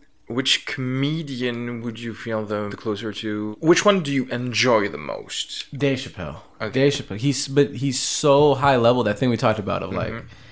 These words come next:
Speaker 2: he does so many things well.
Speaker 1: Mm-hmm.
Speaker 2: And the more I study it, the more I'm like, "This guy is the best comedian
Speaker 1: Okay.
Speaker 2: ever." Uh,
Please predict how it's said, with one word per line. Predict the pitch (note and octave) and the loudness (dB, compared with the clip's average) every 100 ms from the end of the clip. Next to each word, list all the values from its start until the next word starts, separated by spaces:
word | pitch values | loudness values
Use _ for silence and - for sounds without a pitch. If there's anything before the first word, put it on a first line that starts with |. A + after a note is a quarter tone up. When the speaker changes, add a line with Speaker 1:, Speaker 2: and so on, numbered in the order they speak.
| - | -10
Speaker 2:
he | - B2 | -4 4
does | C#3 B2 | 6 6
so | - - C3+ C#3+ | 2 4 4 4
many | C#3 C3 | 2 2
things | B2+ A2+ G2+ | 2 2 2
well. | G2 G2+ B2 D3 - | 2 2 0 -6 -14
Speaker 1:
Mm-hmm. | A#2 G#2 A2 - - _ _ _ _ _ _ _ _ _ _ _ _ _ _ C3 | -14 -12 -14 -18 -20 _ _ _ _ _ _ _ _ _ _ _ _ _ _ 0
Speaker 2:
And | B2 | 2
the | A#2+ | 4
more | A2+ B2 C#3+ D3 A#2 | 4 6 8 8 6
I | A2 | 2
study | - E3 F3 C3 | -2 0 2 2
it, | G#2+ | 0
the | G2+ | -2
more | G#2+ A#2 A2 | 0 0 0
I'm | G#2 | -2
like, | F2+ D#2 - | -4 -6 -10
"This | G2 A#2 | -12 -6
guy | C3+ A#2+ G#2+ | 0 0 0
is | G2 G2+ F#2+ G2+ | 0 -2 -4 -4
the | A2 | -2
best | G2+ G2+ - | 0 -2 -4
comedian | G#2+ G2+ F#2 F2+ F2 G2 _ | -2 -2 -2 -6 -8 -14 _
Speaker 1:
Okay. | F#2+ - - _ | -18 -18 -20 _
Speaker 2:
ever." | G#2+ F2 D#2+ - - - _ - | -6 -4 -8 -14 -20 -20 _ -2
Uh, | G#2+ G#2+ | 0 2